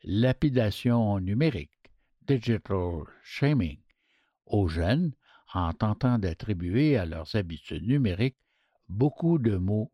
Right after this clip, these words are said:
de la société. Citation, « La réalité, c'est qu'il y a beaucoup de choses autour de nous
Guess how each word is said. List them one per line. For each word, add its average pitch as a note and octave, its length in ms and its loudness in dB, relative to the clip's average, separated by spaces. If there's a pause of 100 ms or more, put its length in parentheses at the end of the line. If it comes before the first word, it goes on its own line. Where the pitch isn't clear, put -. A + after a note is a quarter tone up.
(100)
de F#2+ 100 0
la D#2+ 220 -2
société. E2 720 -4 (640)
Citation, « - 640 -4 (540)
La A#2+ 140 4
réalité, B2+ 760 2
c'est G#2+ 340 0
qu'il E2 240 -8
y E2 80 -4
a D2 120 -6
beaucoup A#2+ 320 0
de G2 140 -2
choses B2+ 600 -2
autour C#3 340 0
de F#2+ 160 -2
nous B2 340 0